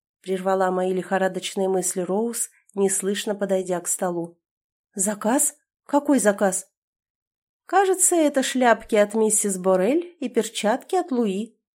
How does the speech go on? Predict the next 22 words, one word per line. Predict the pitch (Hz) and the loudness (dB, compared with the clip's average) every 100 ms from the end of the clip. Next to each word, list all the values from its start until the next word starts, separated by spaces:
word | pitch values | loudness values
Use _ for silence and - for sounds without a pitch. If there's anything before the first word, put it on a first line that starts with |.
| _ | _
ответила | 185 190 190 196 190 | -8 -4 -2 0 -2
женщина, | 185 196 185 - 185 185 _ _ | 0 -2 -2 -4 -8 -8 _ _
выжидающе | 190 185 190 190 185 185 - | -6 -4 0 0 0 -2 -4
на | 185 | -2
меня | 196 196 190 | 0 0 -2
посмотрев. | 180 - 185 185 185 - _ _ _ _ _ _ | -4 -4 -6 -6 -8 -12 _ _ _ _ _ _
«Ясно. | - 202 214 202 - 233 233 _ _ | -10 -2 0 0 0 -2 -8 _ _
А | - 220 | -2 0
мистер | 220 247 - 254 | 2 0 0 2
Мэтью | 262 240 240 | 2 2 0
в | 208 | -2
доме?» | 247 370 285 - _ _ _ _ _ - | 2 2 2 -4 _ _ _ _ _ -2
«Нет, | 339 214 202 - - | 2 4 2 -2 0
он | 359 330 | 2 4
только | 302 285 247 | 4 2 -2
что | - 247 | 0 0
отбыл | - 294 349 339 | 2 0 0 0
в | 339 | 0
торговый | - 247 214 208 240 | 0 0 2 0 0
дом». | 185 175 180 _ _ _ _ _ _ | -2 -4 -6 _ _ _ _ _ _
«Вот | - 202 226 247 | -8 -2 -2 -2
как? | 247 202 | -4 -4